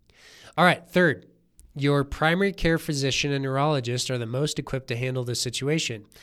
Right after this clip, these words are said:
That's the perception, okay? I might step on some toes with this, and don't hear what I'm not saying. I'm not saying that, that, uh,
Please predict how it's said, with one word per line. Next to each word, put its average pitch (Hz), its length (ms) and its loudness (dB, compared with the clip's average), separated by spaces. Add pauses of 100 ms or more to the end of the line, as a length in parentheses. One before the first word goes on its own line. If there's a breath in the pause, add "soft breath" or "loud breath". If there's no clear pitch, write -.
(200 loud breath)
That's 143 240 -6
the 175 80 -2
perception, 165 760 -2 (140)
okay? 131 380 0 (920)
I 139 100 0
might 160 220 0
step 160 220 -2
on 156 120 -2
some 139 160 -2
toes 139 280 0
with 143 140 -6
this, 151 260 0 (440 loud breath)
and 131 100 -6
don't 170 200 2
hear 175 240 2
what 160 140 2
I'm 135 160 0
not 135 260 -2
saying. 147 360 2
I'm 143 60 -2
not 143 180 -2
saying 143 240 0
that, 135 140 -4 (320)
that, 135 260 4
uh, 123 180 4